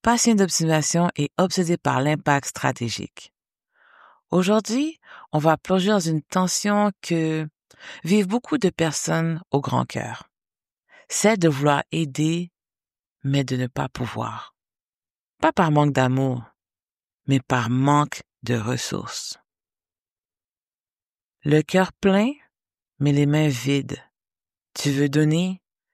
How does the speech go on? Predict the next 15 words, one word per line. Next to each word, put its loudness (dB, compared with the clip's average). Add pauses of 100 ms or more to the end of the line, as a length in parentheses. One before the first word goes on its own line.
(220)
tu -6
veux -4
bénir 2
les 0
autres. -8 (2000)
Mais 2
combien 2
de 2
fois -2 (840)
as-tu -2 (460)
dû 0
ravaler 0
ton -2
envie -2
d'aider ? -6